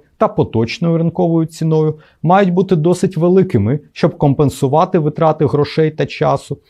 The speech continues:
на такий аналіз. Варто також розуміти, що ціни можуть відхилятись від справедливої вартості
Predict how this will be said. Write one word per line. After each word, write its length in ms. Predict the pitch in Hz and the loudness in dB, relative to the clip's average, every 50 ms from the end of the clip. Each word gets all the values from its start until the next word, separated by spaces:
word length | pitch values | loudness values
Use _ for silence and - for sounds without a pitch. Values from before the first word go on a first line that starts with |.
| _ _ - - _ _ _ - | _ _ -20 -20 _ _ _ 0
на 120 | 143 143 | 0 2
такий 440 | 139 - 117 - - 127 123 123 123 | 2 0 -2 0 2 2 2 2 0
аналіз. 640 | - 120 113 110 104 92 87 85 - - - - _ _ _ _ _ _ _ _ _ _ _ _ _ _ _ _ _ _ _ _ _ _ _ _ - _ _ | 0 0 2 2 2 0 0 -2 -6 -12 -18 -20 _ _ _ _ _ _ _ _ _ _ _ _ _ _ _ _ _ _ _ _ _ _ _ _ -20 _ _
Варто 360 | 110 110 131 170 190 - 214 | 0 2 2 2 4 2 -2
також 440 | 196 196 190 185 196 190 165 - - | -2 0 -2 0 2 0 0 0 0
розуміти, 680 | 156 143 147 131 151 151 135 139 147 131 - - 95 92 - _ _ | 2 2 2 4 4 2 2 2 0 0 -2 -6 -8 -8 -12 _ _
що 200 | - - - 139 | -4 0 0 0
ціни 640 | - - - - - 185 202 226 220 185 139 107 87 - | 0 -2 -8 -6 -2 2 2 4 4 4 2 0 -2 -2
можуть 340 | 123 127 123 120 127 - - | -2 0 0 0 0 -2 -2
відхилятись 720 | 117 110 - - 139 127 123 127 120 110 - 110 - - | -4 -6 -4 -2 0 0 2 2 0 0 -2 -4 -4 -4
від 140 | 110 104 - | -4 -6 -6
справедливої 720 | - - - 139 123 123 120 123 135 139 120 113 113 110 | -8 -6 -2 -2 -2 0 0 0 0 2 2 2 0 0
вартості 640 | 104 101 117 113 104 - - 101 - _ _ - - | 0 2 0 0 0 -4 -8 -14 -14 _ _ -14 -14